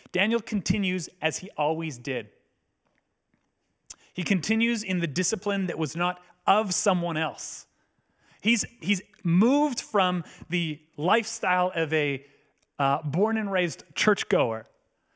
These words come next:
into the personal revelation of a relationship with God. Now, this wasn't religious duty when he goes to pray three times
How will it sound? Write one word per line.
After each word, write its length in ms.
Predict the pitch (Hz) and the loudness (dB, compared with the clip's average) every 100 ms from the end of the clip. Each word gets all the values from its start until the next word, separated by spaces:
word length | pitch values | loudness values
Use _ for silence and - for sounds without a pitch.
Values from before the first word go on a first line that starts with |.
| _ | _
into 300 | 202 196 208 | 2 4 2
the 80 | 180 | 2
personal 480 | - 226 220 226 208 | 2 2 2 0 2
revelation 580 | 190 180 165 160 - 160 | 2 2 2 0 -2 -6
of 120 | 135 | -2
a 60 | |
relationship 920 | 131 131 139 180 - 190 - 170 151 - - | 0 2 2 0 -2 -4 -2 -4 -6 -10 -6
with 160 | 151 - | -6 0
God. 280 | 139 110 - _ _ _ _ _ _ _ _ _ _ _ _ _ _ _ _ _ _ _ _ _ _ - | -2 -2 -8 _ _ _ _ _ _ _ _ _ _ _ _ _ _ _ _ _ _ _ _ _ _ -2
Now, 120 | 202 | 2
this 180 | 240 269 | 2 2
wasn't 260 | 240 247 - 151 | 2 0 -2 -2
religious 560 | 208 214 220 220 - | 0 2 0 0 -2
duty 600 | 180 147 208 220 170 - _ _ _ 156 | -4 0 2 2 0 -4 _ _ _ -2
when 140 | 180 | 0
he 180 | 175 175 | 0 0
goes 400 | 143 196 196 - | 4 4 2 -2
to 140 | 185 | -4
pray 440 | - 196 185 147 - - _ | 0 0 2 0 -2 -16 _
three 260 | - 190 196 | -4 -2 -2
times 500 | 170 170 165 143 - | -2 -2 -2 -2 -6